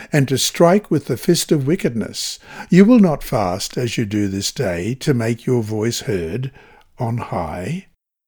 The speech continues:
By mistreating other members of the covenant community, they were showing contempt for the protector of all Israelites.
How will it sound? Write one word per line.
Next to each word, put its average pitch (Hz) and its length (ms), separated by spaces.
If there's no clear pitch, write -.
By 95 320
mistreating 107 640
other 117 280
members 120 480
of 117 100
the 104 100
covenant 117 520
community, 139 720
they 180 160
were 180 140
showing 143 480
contempt 135 640
for 156 120
the 131 120
protector 135 720
of 117 120
all 107 300
Israelites. 101 920